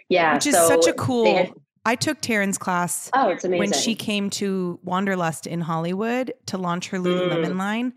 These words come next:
Speaker 2: That was the first
Speaker 1: Mm-hmm,
Speaker 2: and
Speaker 1: mm-hmm.
Speaker 2: only time I've taken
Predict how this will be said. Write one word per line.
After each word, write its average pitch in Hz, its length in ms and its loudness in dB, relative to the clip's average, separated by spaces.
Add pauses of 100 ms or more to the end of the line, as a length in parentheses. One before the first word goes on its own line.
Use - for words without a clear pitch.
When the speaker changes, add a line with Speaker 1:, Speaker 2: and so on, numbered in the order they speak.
(440)
Speaker 2:
That 185 140 -2
was 202 160 -2
the 202 80 -6
first 180 300 -4
Speaker 1:
Mm-hmm, 151 160 -4
Speaker 2:
and 185 160 -2
Speaker 1:
mm-hmm. 160 100 -4
Speaker 2:
only 180 240 -4
time 170 360 -6
I've 170 160 -6
taken 170 580 -6